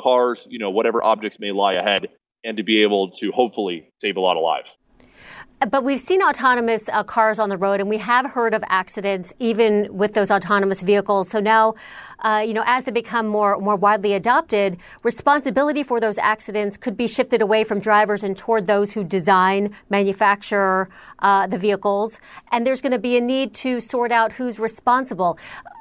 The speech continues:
Speaker 2: How do you sort of, um, deal with the, the liability factor of autonomous vehicles as this becomes broadened out?
Speaker 1: Yeah, yeah. Well, importantly, the,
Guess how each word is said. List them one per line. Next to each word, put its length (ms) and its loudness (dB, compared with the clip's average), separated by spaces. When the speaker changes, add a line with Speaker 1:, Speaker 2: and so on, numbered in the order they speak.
Speaker 2:
How 220 2
do 80 -2
you 200 2
sort 280 0
of, 180 0
um, 720 2
deal 260 0
with 160 0
the, 100 -2
the 140 -2
liability 720 0
factor 480 -4
of 420 0
autonomous 600 0
vehicles 540 -2
as 260 0
this 160 -10
becomes 520 -6
broadened 360 0
out? 460 -4
Speaker 1:
Yeah, 180 -6
yeah. 140 -2
Well, 160 4
importantly, 340 0
the, 140 0